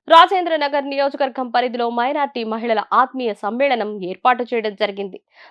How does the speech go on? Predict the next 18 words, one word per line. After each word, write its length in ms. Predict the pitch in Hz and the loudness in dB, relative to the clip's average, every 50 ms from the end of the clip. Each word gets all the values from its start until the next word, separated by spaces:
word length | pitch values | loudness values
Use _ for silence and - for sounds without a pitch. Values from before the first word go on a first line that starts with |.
| _ 233 247 | _ 6 6
దాదాపు 440 | 254 269 262 285 277 262 262 233 185 - _ _ 233 226 | 6 8 6 6 2 2 2 -4 -6 -6 _ _ -4 -2
రెండు 200 | 247 262 233 247 233 | -2 0 0 0 0
వేల 160 | 226 220 220 208 196 | 2 0 0 -2 -4
మంది 200 | 190 190 196 190 185 | -6 -6 -8 -4 -4
మహిళలు 340 | 190 214 262 294 294 233 175 - 214 | -2 -2 0 -2 -2 -2 -4 -8 -10
ఈ 40 | 214 202 - | -10 -8 -8
సమావేశంలో 600 | 196 196 202 202 202 202 196 - 208 190 185 180 175 - | -4 -4 -2 -4 -4 -6 -8 -10 -10 -8 -8 -8 -2 0
పాల్గొన్నారు. 520 | 180 180 185 185 185 180 175 180 175 175 - _ _ _ _ _ _ _ - 294 | -2 -2 0 -2 -6 -4 -4 -4 -4 -4 -8 _ _ _ _ _ _ _ 4 6
మాజీ 280 | 311 330 330 330 311 254 233 - | 8 8 6 4 -2 -4 -4 -2
హోంమంత్రి 520 | 240 254 269 262 247 233 226 220 208 208 208 196 | -2 -2 0 0 -2 -2 -2 -4 -6 -6 -4 -6
మహమ్మద్ 360 | 190 196 202 208 190 190 - _ 196 202 | -6 -6 -6 -8 -8 -10 -8 _ -6 -6
అలీ, 180 | 202 240 302 403 - _ _ _ _ _ _ _ 320 339 | -4 -6 -6 -8 -10 _ _ _ _ _ _ _ 6 6
ఎమ్మెల్యే 360 | 370 392 427 415 370 320 262 247 - | 6 6 2 0 2 0 0 2 2
ప్రకాష్ 360 | 226 208 - 233 226 226 - - 214 | -2 0 2 0 -2 -2 -2 -2 -2
గౌడ్తో 300 | 233 254 277 277 269 254 254 | -2 -2 0 -2 -2 2 4
పాటు 240 | 233 214 214 - 196 208 220 _ _ _ - | 2 2 2 0 -6 -8 -8 _ _ _ 4
కాసాని 400 | 277 269 285 285 294 262 247 208 180 185 | 6 6 6 6 2 0 0 0 -2 -2
జ్ఞానేశ్వర్ 520 | 214 214 240 277 262 269 _ 208 190 | -2 -2 0 -2 -4 -4 _ -8 -6